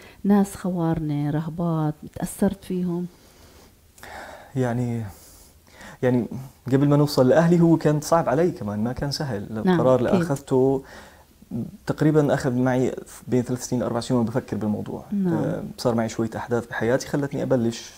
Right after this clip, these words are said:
Speaker 2: آه، أسأل أسئلة مختلفة لغاية ما وصلت لهالقرار. يعني أخذ وقت وكان مؤلم، ما كان، آه، كثير
Speaker 1: إيش
Speaker 2: سهل
Speaker 1: الأحداث
Speaker 2: كان.
Speaker 1: اللي عملت لك هال-،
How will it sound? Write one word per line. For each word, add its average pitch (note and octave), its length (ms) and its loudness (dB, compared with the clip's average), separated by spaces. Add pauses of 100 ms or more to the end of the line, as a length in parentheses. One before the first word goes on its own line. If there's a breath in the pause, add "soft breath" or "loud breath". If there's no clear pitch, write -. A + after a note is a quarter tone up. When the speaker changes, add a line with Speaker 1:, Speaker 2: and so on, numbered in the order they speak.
(140)
Speaker 2:
آه، A2 220 -4
أسأل - 300 -4
أسئلة - 300 -6
مختلفة G#2+ 500 -6 (680 soft breath)
لغاية E3 240 4
ما E3 60 4
وصلت D3+ 240 -6
لهالقرار. C3+ 460 2
يعني A2+ 140 -2
أخذ A2+ 220 -4
وقت A2 280 -4
وكان C#3 240 -2
مؤلم، A2 360 -2 (140)
ما A2 80 -2
كان، A2+ 460 -2
آه، G#2+ 440 0
كثير B3+ 200 6
Speaker 1:
إيش E4 100 4
Speaker 2:
سهل A#3+ 180 8
Speaker 1:
الأحداث A3+ 640 4
Speaker 2:
كان. G3 60 0
Speaker 1:
اللي G3 120 2
عملت F#3+ 420 0
لك G3+ 260 -2
هال-، F#3+ 280 2